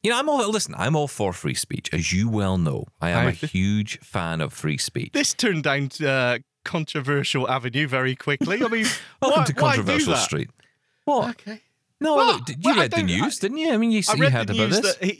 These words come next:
Speaker 2: he made some comments which people, some people found particularly offensive, and his next show got cancelled. But I don't know what he said, so I, I don't know.
Speaker 1: He called Rishi Sunak a P word.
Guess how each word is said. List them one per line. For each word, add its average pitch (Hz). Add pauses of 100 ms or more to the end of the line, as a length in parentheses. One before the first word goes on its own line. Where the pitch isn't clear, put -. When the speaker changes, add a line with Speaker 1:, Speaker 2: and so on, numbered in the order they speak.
Speaker 2:
he 185
made 170
some 156
comments 151
which 147
people, 151 (160)
some 240
people 127
found 123 (240)
particularly 170
offensive, 120 (280)
and 127
his 127
next 139
show 127
got 117
cancelled. 95
But 87
I 151
don't 185
know 127
what 110
he 107
said, -
so 110
I, 160 (100)
I 156
don't 143
know. 220 (160)
Speaker 1:
He 127
called 220
Rishi 180
Sunak 104 (480)
a 98 (120)
P 156
word. 78